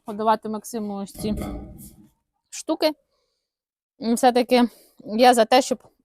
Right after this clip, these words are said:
м, покріпити фронтон. Бо хто його знає, яка погода.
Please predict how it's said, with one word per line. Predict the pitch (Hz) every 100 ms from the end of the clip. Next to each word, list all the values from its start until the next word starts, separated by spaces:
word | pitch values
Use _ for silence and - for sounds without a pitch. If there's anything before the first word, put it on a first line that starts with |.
| _
м, | 226 220 214
покріпити | 220 226 220 247 254 220 208 _ _
фронтон. | - 214 226 196 160 - 101 _ - _ _ _ _
Бо | 202
хто | 202 294
його | 254
знає, | 226 226 214
яка | 202 208
погода. | - 196 185 156